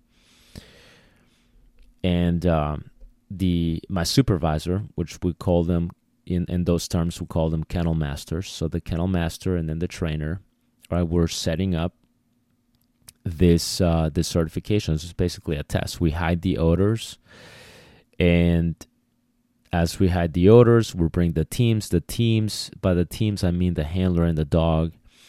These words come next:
They don't know where the odors are. So it is up to the team to conduct a search, and it's a training scenario,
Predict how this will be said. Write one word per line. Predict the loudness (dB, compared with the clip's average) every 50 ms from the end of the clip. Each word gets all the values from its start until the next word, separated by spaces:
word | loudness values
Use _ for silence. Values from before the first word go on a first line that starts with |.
| -20 -20 -20 -20 -20 -20 -20 -20 -20 _ _ -20 -20 -8 0
They | 2 4 4 4
don't | 4 2 0 0 -4
know | -4 -2 0 0 0 0 0 0
where | 0 -2 -2 0 0 2 0 0
the | 0 -2 -2 -2 -4 -4 _ 0
odors | 2 2 2 4 2 2 0 0 -4 -8 -10
are. | -8 -8 -6 -6 -8 -10 -12 -14 -18 _ _ _ _ _ _ _ _ _ _ _ _ _ _ _ _ _ -20 _ -14
So | -6 0 2 4
it | 4 4
is | 2 0 -2 -4
up | -4 -4 -2
to | 0 0 2
the | 2 2
team | 0 -2 -2 0 0 2 2 2 2 0 0 -4 -8 _ _ _ _ -10
to | -2 2 4 6 6 8 6 6 4 2 0 -6 _ _
conduct | -2 0 0 2 2 2 2 2 -2
a | -4
search, | -4 -2 2 4 6 6 6 4 0 -6 -14 -14 -14 -18 _ _ _ _ _ _ _ _ _ _ _ _ _ _ _ _ _ _ _ _ _ _ _ _ _ _ _ _ _ _ _ -2
and | 0 2
it's | 2 2 0
a | -2
training | -2 2 0 2 2 2 0
scenario, | -2 -4 -4 -2 -2 -4 -4 -6 -10